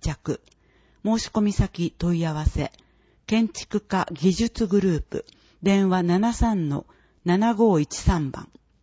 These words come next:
相談。無料法律相談。札幌弁護士会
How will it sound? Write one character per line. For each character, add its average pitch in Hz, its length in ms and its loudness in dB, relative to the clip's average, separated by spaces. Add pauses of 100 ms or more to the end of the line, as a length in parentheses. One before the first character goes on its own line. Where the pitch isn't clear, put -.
(1400)
相 220 340 6
談。 185 320 0 (1600)
無 185 120 4
料 262 220 10
法 247 200 6
律 - 240 -2
相 202 240 2
談。 135 240 -8 (880)
札 208 260 2 (120)
幌 262 220 6
弁 254 260 4
護 247 120 2
士 - 160 -6
会 160 340 -4